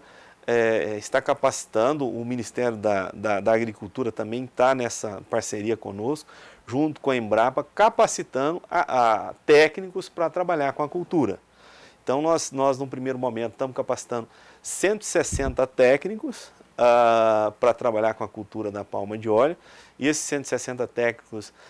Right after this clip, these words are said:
é, esta-, foram selecionados da seguinte forma. Nós temos duas turmas já capacitadas, com, são oitenta, vai começar mais outra agora, mais quarenta, e nós vamos ter mais uma turma ainda. Eles são selecionados,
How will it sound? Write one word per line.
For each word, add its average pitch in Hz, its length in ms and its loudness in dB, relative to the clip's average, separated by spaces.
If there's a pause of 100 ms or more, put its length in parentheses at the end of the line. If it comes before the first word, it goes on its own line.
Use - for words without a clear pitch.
(180)
é, 107 540 2
esta-, - 400 -6
foram 160 320 2
selecionados 120 800 -2
da 113 120 -2
seguinte 117 320 -10
forma. 113 340 0
Nós 107 160 -4
temos 123 200 -4
duas 139 240 2
turmas 123 320 -2
já 107 240 0 (280)
capacitadas, 127 760 2
com, 113 120 -14
são 110 260 -6
oitenta, 139 580 -4
vai 120 220 -6
começar 117 360 -4
mais 120 240 -2
outra 110 200 -4
agora, 131 360 2 (320)
mais 117 200 -6
quarenta, 143 680 -2 (320)
e 139 140 -10
nós 151 280 0
vamos 143 200 -2
ter 151 100 -2
mais 151 260 2
uma 156 140 0
turma 147 380 -2
ainda. 101 280 -6
Eles 120 240 -4
são 139 220 -6
selecionados, 147 720 -2